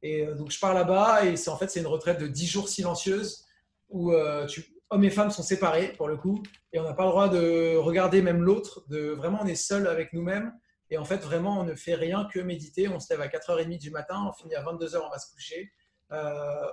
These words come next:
on mange des repas assez frugaux, végétariens et, euh, pendant dix jours, euh, on médite sur une, une technique de Vipassana qui est en fait d'observer ses sensations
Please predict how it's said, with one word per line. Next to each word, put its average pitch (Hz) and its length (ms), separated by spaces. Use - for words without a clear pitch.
on 160 100
mange 165 300
des 156 80
repas 160 320
assez 170 240
frugaux, 175 420
végétariens 160 680
et, 165 200
euh, 151 300
pendant 147 180
dix 143 160
jours, 180 300
euh, 139 240
on 170 60
médite 165 320
sur - 200
une, 143 60
une 143 60
technique 165 440
de 139 220
Vipassana 160 580
qui - 220
est 165 60
en 151 100
fait 175 300
d'observer 160 580
ses - 180
sensations 190 720